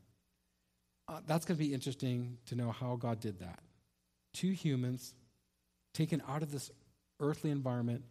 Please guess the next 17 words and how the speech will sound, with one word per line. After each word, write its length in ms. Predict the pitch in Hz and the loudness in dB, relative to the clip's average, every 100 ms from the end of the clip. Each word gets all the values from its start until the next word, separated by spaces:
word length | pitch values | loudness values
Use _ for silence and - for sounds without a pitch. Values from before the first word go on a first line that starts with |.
| - _ _ - | -20 _ _ -8
and 100 | 120 | -6
put 180 | - 139 | 0 2
in 100 | 131 | 2
God's 280 | 123 117 - | 2 2 0
presence. 640 | 123 113 - 87 - - - _ _ _ _ _ _ _ _ - | -2 -2 -2 -8 -10 -18 -20 _ _ _ _ _ _ _ _ -4
It 120 | 143 | -2
shows 420 | - 156 175 170 | 0 4 4 2
the 100 | 131 | -2
supernatural 1080 | - - 190 185 156 147 143 143 160 139 131 - | -2 0 2 4 2 2 0 -2 -2 -2 -4 0
manifestation 1000 | 127 139 147 156 139 151 139 - 117 - | 2 4 0 -2 0 2 2 2 -4 -2
of 240 | 123 107 | -4 -2
being 360 | 113 139 131 131 - | 4 4 4 2 0
in 100 | 120 | -2
the 60 | |
presence 500 | 117 131 123 127 - | 0 0 0 0 -4
of 120 | 117 | -4
God, 380 | 113 113 101 98 | 0 0 -2 -8